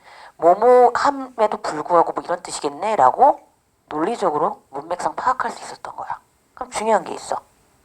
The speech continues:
다른 이에 대한 관심을 가지도록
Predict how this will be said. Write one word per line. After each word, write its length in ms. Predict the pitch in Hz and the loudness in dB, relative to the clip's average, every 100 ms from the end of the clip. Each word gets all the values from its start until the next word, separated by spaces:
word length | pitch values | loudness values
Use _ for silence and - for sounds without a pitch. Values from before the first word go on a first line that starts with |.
| _ _ _ _ _ - | _ _ _ _ _ -2
다른 520 | 180 180 254 294 277 | 4 6 6 6 4
이에 300 | 240 226 220 | 4 6 8
대한 380 | 214 214 208 208 | 8 8 6 2
관심을 680 | - 196 165 208 196 190 | 0 0 0 -2 0 0
가지도록 840 | - 151 147 156 156 165 254 - | 0 -2 -2 -4 0 2 2 0